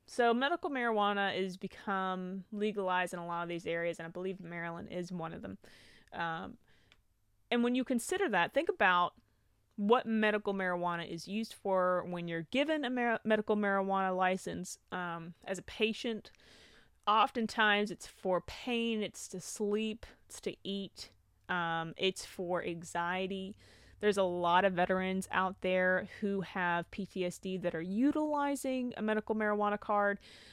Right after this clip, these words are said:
and they, they, you know, they take their medicine maybe before going to sleep at night, and they're normal people. You know, they're capable of a variety of things. And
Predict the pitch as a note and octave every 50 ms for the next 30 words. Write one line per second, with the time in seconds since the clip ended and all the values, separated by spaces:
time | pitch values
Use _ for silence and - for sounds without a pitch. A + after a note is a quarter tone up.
0 | - - - - G3+ G3 G3 G3+ F#3+ - G3+ G#3 G3+ G3 - - _ _ _ _
1 | _ _ - - G#3 G#3 G#3 G3 _ _ _ _ - - G#3+ G#3 F#3 F#3+ F#3+ G3+
2 | G3+ - - G#3+ G3+ F3+ F3+ F3+ F#3+ G3+ G#3 G#3 G#3+ A3+ A#3+ B3 - - - E3
3 | D#3+ D#3+ D#3+ F3 G3 G#3 A3 A#3 - F#3+ G3 F#3+ F#3 F3+ G3 F3+ G3+ F#3 - G3+
4 | G3+ F#3+ G#3 G#3+ A3 A3 A3 - - B3+ D4 - E4 B3+ - - - - - -
5 | - _ _ _ _ - - G3+ G3+ G3+ G3+ G3+ G3+ G3 G3 G3+ - _ - -
6 | - - - - - _ _ _ _ _ _ _ _ _ _ _ _ _ _ _
7 | _ - A#3 G#3 A3+ A3+ A3+ A3+ G#3+ G#3 G#3 G#3+ A3 A3+ A#3+ B3 B3 B3 - -
8 | - - D#4 - - G3+ - - - - G#3 - _ _ _ _ _ _ - G#3
9 | G3+ F#3+ F#3 F#3 F#3+ F#3+ G3 F#3+ F#3 - - A3 A3 A3+ G#3+ G3+ G#3 G#3 G#3 G3+
10 | G3 G3 G3 F#3+ F#3 G3 F#3 F#3 F#3 F#3+ G3 G3+ G3+ G#3 G#3 G3+ G3 - - A3
11 | A3+ A#3+ A#3 F3+ D#3+ F3 - - C#3 F3 F3+ F3+ F3+ F3+ F3+ F3+